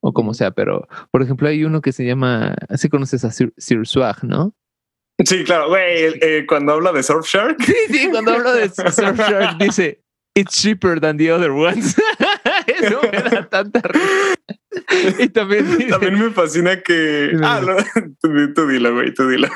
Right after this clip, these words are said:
Speaker 1: De que
Speaker 2: <laughs> Creo
Speaker 1: dice
Speaker 2: que
Speaker 1: así
Speaker 2: sí,
Speaker 1: como
Speaker 2: sí,
Speaker 1: de,
Speaker 2: sí.
Speaker 1: "¿Te gusta meterte al internet sin que te esté persiguiendo tu,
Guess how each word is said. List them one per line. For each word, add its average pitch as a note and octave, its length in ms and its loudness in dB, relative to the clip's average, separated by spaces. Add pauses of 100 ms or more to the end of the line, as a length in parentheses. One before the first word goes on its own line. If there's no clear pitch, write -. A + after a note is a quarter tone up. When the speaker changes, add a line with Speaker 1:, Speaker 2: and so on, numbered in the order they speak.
(100)
Speaker 1:
De G#3 120 2
que E3+ 80 -4
Speaker 2:
<laughs> - 20 -2
Creo E3+ 160 0
Speaker 1:
dice D3+ 200 0
Speaker 2:
que A#2+ 60 0
Speaker 1:
así D#3+ 160 -2
Speaker 2:
sí, D#3 60 -6
Speaker 1:
como D#3+ 260 0
Speaker 2:
sí, C#3+ 60 0
Speaker 1:
de, C3 560 0
Speaker 2:
sí. C#3 60 -16
Speaker 1:
"¿Te C#3+ 120 2
gusta C3+ 840 0
meterte C#3+ 540 0
al C3 260 0
internet C3 520 0
sin C3 160 -2
que B2+ 100 0
te B2+ 120 -4
esté C3 200 0
persiguiendo B2 680 -2
tu, B2 560 -4